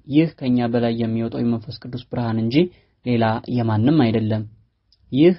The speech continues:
እግዚአብሔር ነው ብሎ ብዙዎቹም የሚያምኑት እውነት ነው።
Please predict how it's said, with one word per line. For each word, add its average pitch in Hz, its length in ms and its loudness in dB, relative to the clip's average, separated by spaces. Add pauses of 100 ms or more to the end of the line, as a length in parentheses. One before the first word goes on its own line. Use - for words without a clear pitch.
እግዚአብሔር 127 480 -2
ነው 117 140 0
ብሎ 113 140 -4 (320)
ብዙዎቹም 120 560 -4 (320)
የሚያምኑት 120 600 2
እውነት 120 340 0
ነው። 110 180 -4